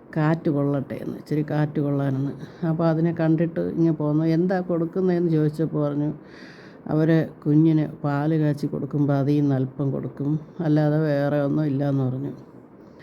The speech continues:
അപ്പോൾ ഇവിടെ വീട്ടിൽ പ്രശ്നങ്ങളായതുകൊണ്ട്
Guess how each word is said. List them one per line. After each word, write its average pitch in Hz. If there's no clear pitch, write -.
അപ്പോൾ -
ഇവിടെ 165
വീട്ടിൽ 180
പ്രശ്നങ്ങളായതുകൊണ്ട് 170